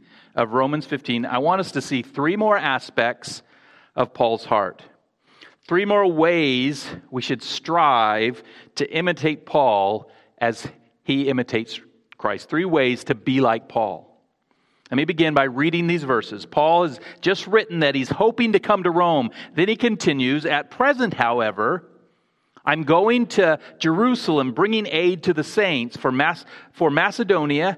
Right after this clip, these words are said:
and Achaia have been pleased to make some contribution for the poor among the saints at Jerusalem. For they were pleased to do it, and indeed they owe it to them, for if the Gentiles have come to share in their spiritual blessings,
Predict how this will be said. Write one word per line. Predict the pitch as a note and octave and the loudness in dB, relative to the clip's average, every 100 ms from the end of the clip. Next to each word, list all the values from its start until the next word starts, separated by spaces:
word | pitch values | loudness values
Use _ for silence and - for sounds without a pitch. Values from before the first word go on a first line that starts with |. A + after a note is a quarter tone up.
| - - | -6 -4
and | E3 | -2
Achaia | F#3+ E3 C#3 B2+ D3+ | -2 0 2 2 0
have | C#3 C3+ C3 | 0 -2 0
been | C3 | -2
pleased | B2+ - A3 A#3 E3 - | -2 -6 -2 0 0 -2
to | - | -2
make | D#3 F3+ | -2 -2
some | E3+ C3+ | -6 -6
contribution | - F3+ F3 C#3 C3+ F#3+ - B2+ | -2 -2 -2 -4 -2 -4 -4 -4
for | A#2 | -4
the | A2+ A2+ | -4 -6
poor | - F#3+ F#3 F#3 | 0 2 4 4
among | F3 C3 D3 D#3+ | 0 0 -2 0
the | D#3 | -4
saints | - B2 C#3 - | 0 -2 -2 -4
at | C#3 C#3 | -6 -6
Jerusalem. | D3 F3 A3 - A#2+ F#2 - _ _ _ - - | -2 -2 -2 -4 -6 -6 -12 _ _ _ -20 -2
For | D#3+ | 2
they | E3+ | 4
were | E3+ | 2
pleased | E3+ - A#3 A#3 - | 0 -2 0 0 -2
to | D#3 | -4
do | G3 B3+ | 0 4
it, | D#3+ G2+ - - - | 4 2 -10 -14 -4
and | D#3 | -2
indeed | D#3+ D#3 A#3+ F#3 | 0 0 0 2
they | E3+ - | 0 -2
owe | F3 A#3 C4+ | 2 4 4
it | A3+ | 2
to | - C3 | 0 0
them, | A#2+ G#2+ | 2 0
for | - E3 D3+ - | -4 -2 -2 -2
if | D#3+ G3+ G#3 | 2 2 2
the | - | -4
Gentiles | B2+ C3+ G#3 A3+ A3 G3 G#3 F#3 | -6 -2 0 0 0 2 2 2
have | B2+ - | -2 -4
come | - F#3+ G3 | -2 0 0
to | F3+ | -4
share | G3+ - F#3+ G3 G3 | -6 -2 0 2 2
in | F3 B2 | 0 -2
their | A2+ | -2
spiritual | A2 - G3+ G3 F#3 | -4 0 2 2 0
blessings, | E3+ F3+ E3+ F3 F3 | 0 0 0 -8 -8